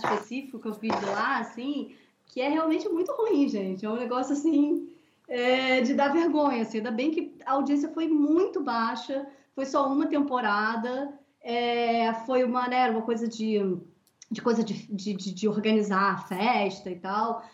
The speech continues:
E foi um processo muito caótico, sabe? Eu acho que não teve nenhum grande culpado na história de, no sentido de, né, de, de, de, de ser quem apresentou ou de,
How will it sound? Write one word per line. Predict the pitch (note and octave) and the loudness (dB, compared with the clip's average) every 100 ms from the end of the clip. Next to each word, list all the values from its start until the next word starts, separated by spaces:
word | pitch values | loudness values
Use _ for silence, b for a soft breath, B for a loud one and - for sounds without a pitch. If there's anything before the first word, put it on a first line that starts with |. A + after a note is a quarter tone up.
| B - | B -6
E | A#3+ C#4 | -4 0
foi | D#4 | 2
um | D#4+ | 2
processo | F4 - E4+ F#4 D#4 | 0 0 0 2 4
muito | D4+ - | 2 2
caótico, | C#4 A3 G#3+ G#3 - G3 | 0 2 2 0 -4 -10
sabe? | A#3 A3 G#3+ | -4 -4 -2
Eu | |
acho | A3 - | -6 -6
que | |
não | A#3+ | -8
teve | A#3+ A#3+ | -6 -4
nenhum | A#3 B3 C#4 | -4 0 2
grande | B3 B3+ - | 2 0 -4
culpado | C4 A3+ A3+ G#3 A3 A3 | -6 -2 2 4 2 0
na | G#3+ | -4
história | G#3 G#3 G#3+ A3 G#3+ G#3 G3+ F#3+ B B _ | -6 -4 -2 -2 -2 -2 -2 -6 B B _
de, | F#3+ A3 A#3 G#3+ | -4 0 4 4
no | G#3+ | 2
sentido | G#3+ A3 A3+ G#3+ | 0 -2 -2 0
de, | A3 G3 | 0 0
né, | G#3+ A3+ | 2 2
de, | F#3+ G3 | 2 0
de, | F#3+ F#3+ | -2 -2
de, | G3 F#3+ - b _ | -2 -4 -10 b _
de | - | -4
ser | B3 A#3 | 0 2
quem | A3+ | 2
apresentou | G#3+ G#3+ G#3 G#3 G#3 G#3 A#3+ A3 | 2 0 2 2 2 2 4 6
ou | G#3+ G#3 | 4 4
de, | G#3+ G#3+ G#3 | 0 -2 -4